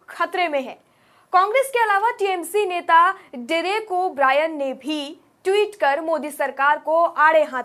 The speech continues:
लिया है। उन्होंने ट्वीट किया कि दो हज़ार सत्रह से लेकर दो हज़ार बाईस तक देश में भागीदारी दर में बड़ी, बड़ी गिरावट आई है। यह आंकड़ा, अ, पैंतालीस प्रतिशत से चालीस प्रतिशत हो गया है।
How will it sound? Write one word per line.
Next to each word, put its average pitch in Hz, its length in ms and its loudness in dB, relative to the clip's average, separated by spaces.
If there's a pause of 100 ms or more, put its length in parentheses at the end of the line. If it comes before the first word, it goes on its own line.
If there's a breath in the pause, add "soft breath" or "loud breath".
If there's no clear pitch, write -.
लिया 226 200 -4
है। 220 260 -8 (420 soft breath)
उन्होंने 453 360 2
ट्वीट 427 440 -2
किया 269 340 -2 (260 soft breath)
कि 370 100 2
दो 403 160 -2
हज़ार 440 300 0
सत्रह 453 540 -2
से 403 220 -2
लेकर 294 500 0
दो 302 140 -6
हज़ार 294 360 0
बाईस 285 580 -2
तक 311 220 -4
देश 285 500 -6
में 277 380 -2 (300 loud breath)
भागीदारी 302 800 2
दर 254 280 0
में 233 440 -8
बड़ी, 277 380 -4 (100)
बड़ी 269 340 0
गिरावट 330 600 4
आई 269 240 -2
है। 302 280 -6 (400 loud breath)
यह 392 180 4
आंकड़ा, 349 600 4
अ, 277 380 2
पैंतालीस 285 760 2
प्रतिशत 330 640 -4
से 320 160 -4
चालीस 370 460 0
प्रतिशत 285 640 -4 (120)
हो 311 180 4
गया 220 220 -4
है। 196 280 -16